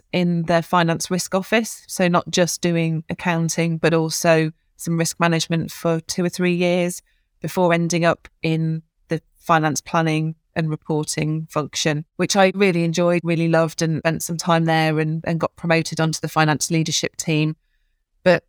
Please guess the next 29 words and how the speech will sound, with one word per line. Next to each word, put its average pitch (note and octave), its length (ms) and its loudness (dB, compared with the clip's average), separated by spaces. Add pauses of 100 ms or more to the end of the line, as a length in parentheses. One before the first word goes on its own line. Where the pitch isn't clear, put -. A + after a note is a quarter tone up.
after F3+ 540 2
eighteen F3+ 420 0
and F3 120 2
a F3 40 -4
half F3 320 0
years, F3 300 0
decided E3+ 680 0
that E3 260 0
the E3+ 80 -4
time F3 340 0
was E3+ 220 -2
right F3 320 2
for - 140 -4
a F3+ 40 2
new F#3+ 220 0
challenge G#3+ 640 2 (540)
and E3+ 480 0 (160)
moved F3+ 360 2
on F3 260 2
to F3 340 -2
the F3 140 0
N F3 100 2
H E3+ 200 -2
S E3 120 -4
supply E3+ 460 -4
chain, F3 460 -2
where F3+ 200 -2
I E3+ 60 -2
started F3 680 0